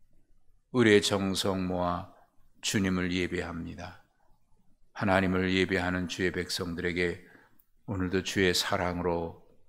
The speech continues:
덧입혀 주시옵고, 은혜의 날개로 품어 주시어서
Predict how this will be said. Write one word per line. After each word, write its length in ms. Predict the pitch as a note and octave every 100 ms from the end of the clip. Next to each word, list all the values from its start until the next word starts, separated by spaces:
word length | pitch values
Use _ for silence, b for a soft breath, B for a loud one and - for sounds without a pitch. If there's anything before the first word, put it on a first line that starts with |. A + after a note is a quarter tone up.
| -
덧입혀 500 | - G2+ G2+ G2+ G#2+
주시옵고, 800 | G#2 G2 - E2 - - F2+ - - _ _ - - - - - -
은혜의 320 | A#2 A2 A2
날개로 640 | G#2 G2+ G2+ G2+ G2 F#2+ -
품어 380 | B2+ A2+ G#2+
주시어서 720 | G2+ F#2+ - F2 D#2+ - -